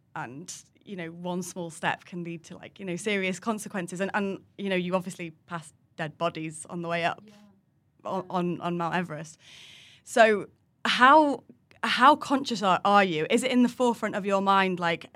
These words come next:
Speaker 1: "Something could happen to me, like, this is really dangerous"?
Speaker 2: Um, I think as I've got, the more expeditions I did, the less ignorant I was. And I,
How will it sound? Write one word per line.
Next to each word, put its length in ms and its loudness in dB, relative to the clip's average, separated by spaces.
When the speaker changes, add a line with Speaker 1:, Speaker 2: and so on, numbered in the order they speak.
Speaker 1:
"Something 240 -6
could 120 -10
happen 320 -10
to 120 -18
me, 240 -12
like, 260 -12
this 160 -10
is 220 -12
really 240 -4
dangerous"? 760 -8
Speaker 2:
Um, 260 -16
I 60 -10
think 400 -12
as 140 -6
I've 180 -8
got, 260 4
the 120 0
more 300 8
expeditions 580 -2
I 80 4
did, 480 0
the 80 -4
less 540 4
ignorant 380 -4
I 100 -4
was. 540 -2
And 460 6
I, 140 -4